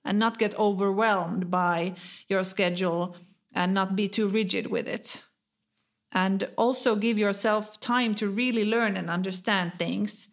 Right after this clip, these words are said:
because this is what matters at the end, is Katarina's, uh, advice here.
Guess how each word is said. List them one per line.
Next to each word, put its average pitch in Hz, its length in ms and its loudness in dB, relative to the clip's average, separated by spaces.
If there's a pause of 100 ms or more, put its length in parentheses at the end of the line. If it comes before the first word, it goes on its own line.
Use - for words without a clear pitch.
(460)
because 208 380 0
this 220 240 0
is 202 120 0
what 190 220 0
matters 202 420 2
at 185 220 -2
the 185 140 -4
end, 196 480 0 (280)
is 185 200 -4
Katarina's, 208 800 -4 (400)
uh, - 220 0
advice - 460 -2
here. - 260 -4